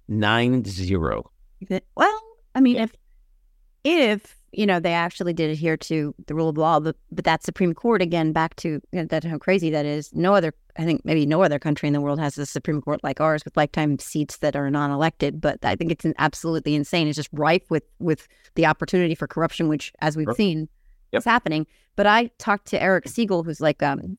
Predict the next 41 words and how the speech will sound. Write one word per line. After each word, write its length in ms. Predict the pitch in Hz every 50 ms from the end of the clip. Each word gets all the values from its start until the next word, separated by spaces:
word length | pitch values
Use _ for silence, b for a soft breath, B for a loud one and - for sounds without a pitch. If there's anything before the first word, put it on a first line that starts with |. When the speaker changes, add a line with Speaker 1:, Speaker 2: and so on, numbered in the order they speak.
| _ -
Speaker 2:
a, 140 | - - - -
a, 120 | 180 - - -
a 60 | 170
constitutional 800 | - - 180 175 - - - - - 180 - - 170 151 - - _ _ _ _ 156 147 _ _ _
professor, 640 | - 160 - - 170 175 185 - - 156 156 - - - _ _ _ _ -
and 280 | - 180 165 156 156 - _ _ _
he 300 | _ _ - 202 240 330
said, 480 | - - - - 139 123 117 123 131 - _ _ _ _ _ -
"We 100 | 170 185
shouldn't 300 | - - 311 427 359 226
be 80 | 185
holding 300 | 156 165 170 165 170 165 160
our 100 | 160 156
breath 280 | - 160 151 151 - - _ _ _
on 140 | - 160 156
having 300 | 156 160 160 156 160 156
the 80 | 156 151
Supreme 360 | - 160 156 - 156 151 151
Court 340 | 147 - 151 143 - - - -
rescue 420 | - 156 156 - - - 160 151 139
us 200 | 139 - - -
when 120 | 165 156
it 80 | 147 -
comes 240 | - 165 143 143 -
to 100 | - -
Trump." 300 | - - 143 139 - -
So 400 | - - 202 175 170 170 165 165 _ _ _ _ _ _ _ _ _ _ _ _ _
he 160 | - 254 254
thinks 220 | 247 247 226 196 -
they'll 140 | 202 185 151
rule 380 | 165 185 190 180 160 156 - _ _ - - _ _ _ _
positively 640 | - - 208 214 240 247 196 180 170 156 170 165 156
as 140 | 156 147
it, 100 | - - _ -
as 140 | 190 165 -
it 80 | -
pertains 340 | - - - 190 165 160 - -
to 120 | - 160
repro 440 | 156 147 190 214 196 - 180 156 147
because 400 | 156 156 - 175 175 151 - _ -
they're, 300 | 147 151 165 160 156